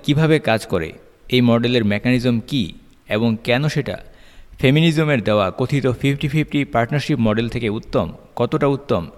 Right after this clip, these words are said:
সেই বিষয়ে বিস্তারিত জানব আজকের পর্বে ইনশাআল্লাহ। আর এরই মাধ্যমে নারীর সংসার জীবনের অংশটুকু সমাপ্ত হবে ইনশাআল্লাহ। তাহলে চলুন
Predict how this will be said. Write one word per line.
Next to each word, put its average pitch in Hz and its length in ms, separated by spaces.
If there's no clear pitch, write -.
সেই 143 300
বিষয়ে 135 360
বিস্তারিত 117 500
জানব 110 340
আজকের 104 360
পর্বে 104 260
ইনশাআল্লাহ। 90 640
আর 95 140
এরই 143 220
মাধ্যমে 123 420
নারীর 123 320
সংসার 147 500
জীবনের 117 400
অংশটুকু 107 580
সমাপ্ত 117 420
হবে 104 300
ইনশাআল্লাহ। 87 640
তাহলে 127 300
চলুন 147 320